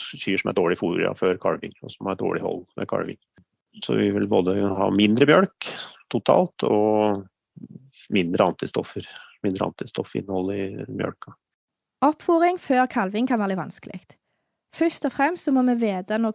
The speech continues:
Speaker 2: kua skal kalve, og har hun gjeve med okse, så er det jo litt vanskelig å vite nøyaktig tidspunkt for bedekking. Derfor så er det en god idé å ta notater hvis du observerer paring, og bruke drektighetsundersøkelse på rett tidspunkt,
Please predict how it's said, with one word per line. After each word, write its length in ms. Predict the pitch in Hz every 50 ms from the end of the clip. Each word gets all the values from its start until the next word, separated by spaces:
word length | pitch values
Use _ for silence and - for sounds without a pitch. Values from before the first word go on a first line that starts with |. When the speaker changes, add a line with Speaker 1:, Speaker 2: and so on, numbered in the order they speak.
| -
Speaker 2:
kua 160 | - 214 208 208
skal 160 | - - 202
kalve, 500 | - - 202 170 175 180 190 202 220 233 226 _ _ _ _ - - _ _ _ -
og 100 | 233 214
har 220 | 226 262 247 254
hun 80 | 247 233
gjeve 200 | 208 185 190 208 240
med 120 | 233 - -
okse, 420 | - - - - - 254 262 277 269
så 120 | - - 233
er 80 | 220
det 80 | 240 262
jo 40 | 247
litt 120 | 233 233
vanskelig 320 | 220 185 180 - - 233 220
å 60 | 202
vite 200 | 180 170 - 208
nøyaktig 540 | 208 208 208 202 208 214 - - - - 196 - -
tidspunkt 440 | 208 - - - - 202 202 202 -
for 220 | - - 175 170
bedekking. 480 | - 185 - 170 - _ - - - 170 - _ _ _ _ _ _ _ _ _ _ _ _ _ _ _ _ _ _ _ _ _ -
Derfor 300 | 262 254 247 - 330 339
så 80 | - 311
er 80 | 277
det 60 | 269 254
en 60 | 240
god 180 | 240 240 233
idé 100 | 214 214
å 120 | 202 202 202
ta 120 | - 190
notater 720 | 175 180 185 - - - 220 226 262 - - - 330 330 330
hvis 120 | 302 269 -
du 80 | -
observerer 440 | 220 214 - - 208 196 196 190 196
paring, 420 | - 214 180 170 185 208 247 294 320
og 140 | 254 233 233
bruke 340 | 240 226 185 175 - 202 208
drektighetsundersøkelse 1300 | - 220 196 - - - - 196 226 240 233 - 220 208 202 - - 202 190 196 - 196 - - 196
på 160 | - - 196 208 -
rett 180 | 208 - - - -
tidspunkt, 560 | 240 233 - - - 185 - 180 185 _ _